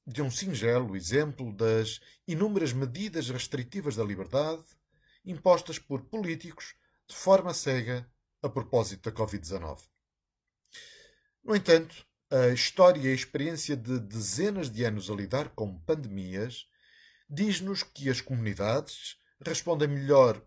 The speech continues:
com menos ansiedade e quanto menor for a disrupção da normalidade da vida cotidiana. Com o que aprendemos no passado com outras doenças respiratórias,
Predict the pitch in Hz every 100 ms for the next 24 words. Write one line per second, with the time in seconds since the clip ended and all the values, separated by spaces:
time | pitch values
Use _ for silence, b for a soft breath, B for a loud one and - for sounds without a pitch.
0 | _ - 131 127 190 220 156 107 120 -
1 | 117 107 117 147 - _ B B B -
2 | - 214 214 196 185 190 185 147 95 85
3 | _ - - 143 127 127 127 233 165 147
4 | - - 139 113 117 123 160 139 131 120
5 | 107 110 104 117 98 107 110 107 98 -
6 | _ 120 107 95 87 87 76 73 - _
7 | _ _ _ _ _ B B B B B
8 | B B B 202 196 - 226 170 143 160
9 | 175 113 123 143 104 - 101 - 98 120
10 | 143 95 82 120 147 110 - - - 110
11 | 90 90 95 123 127